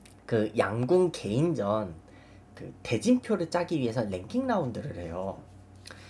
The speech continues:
그래서 이 랭킹 라운드에서 이제 아마 컷오프? 아마 그 시키고, 어쨌든 그 랭킹 라운드 해가지고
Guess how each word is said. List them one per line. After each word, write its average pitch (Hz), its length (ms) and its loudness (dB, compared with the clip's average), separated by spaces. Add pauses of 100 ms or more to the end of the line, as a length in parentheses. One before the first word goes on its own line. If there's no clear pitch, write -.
(200)
그래서 113 200 2
이 117 400 -2
랭킹 110 340 0
라운드에서 131 680 0 (580)
이제 85 240 -6 (1000)
아마 - 260 -4
컷오프? 320 560 0 (220)
아마 107 200 0
그 110 360 -2
시키고, 240 560 -2 (840)
어쨌든 127 360 0
그 139 80 2
랭킹 131 440 2
라운드 139 560 2
해가지고 123 720 2